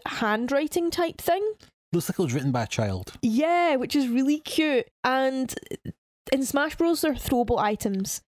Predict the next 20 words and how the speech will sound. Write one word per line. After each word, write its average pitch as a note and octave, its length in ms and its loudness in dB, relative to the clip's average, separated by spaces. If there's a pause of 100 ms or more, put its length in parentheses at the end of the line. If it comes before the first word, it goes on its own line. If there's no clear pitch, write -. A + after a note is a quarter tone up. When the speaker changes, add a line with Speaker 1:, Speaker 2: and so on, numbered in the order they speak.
Speaker 2:
Mm-hmm. G#2+ 180 2 (180)
Speaker 1:
These A#3 160 0
sentient A#3+ 600 0
beings. G3 720 -2
Speaker 2:
<laughs> - 60 -16 (840)
Speaker 1:
You G#3+ 120 0
just A3 240 -2 (280)
lob A3 460 2
them A3 120 0
at G#3 140 0
people. G3+ 540 0 (560)
That's A#3+ 340 2
safe - 840 -2
and G#3+ 180 2
a G#3 80 0
great G#3 280 2
way G3+ 180 2
to - 120 -8
treat - 280 -2
people. C4+ 480 2